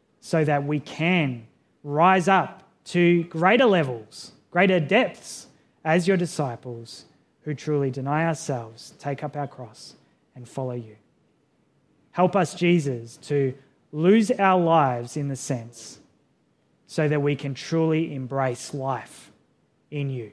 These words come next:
For your glory, for the good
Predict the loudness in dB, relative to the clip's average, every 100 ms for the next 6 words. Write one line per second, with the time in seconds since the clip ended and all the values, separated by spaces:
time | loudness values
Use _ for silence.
0 | _ _ _ _ _ _ _ _ _ _
1 | _ _ _ _ -6 -2 0 0 2 4
2 | 2 0 -6 _ _ _ _ _ _ _
3 | _ _ _ _ _ _ _ _ _ _
4 | _ _ -10 -6 -4 2 4 2 -2